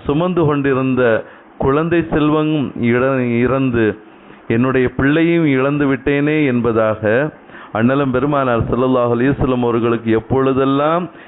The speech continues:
இந்த சம்பவம், இந்த சம்பவம் ஞாபகத்திற்கு வருமோ அப்பொழுதெல்லாம் என்ன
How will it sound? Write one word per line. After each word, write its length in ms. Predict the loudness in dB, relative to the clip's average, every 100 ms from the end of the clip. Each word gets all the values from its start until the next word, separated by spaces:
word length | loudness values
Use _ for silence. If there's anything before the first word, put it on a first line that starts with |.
| -6
இந்த 260 | -2 0 0
சம்பவம், 600 | 0 0 0 0 0 -2
இந்த 260 | -4 -2 -2 -2
சம்பவம் 560 | -2 0 0 0 -4 -10 -20 -20 -20 -20 -18 -4
ஞாபகத்திற்கு 720 | -2 0 0 -2 0 -2 0
வருமோ 360 | 0 2 0 -2
அப்பொழுதெல்லாம் 800 | -2 0 0 0 0 0 0 -2
என்ன 180 | -2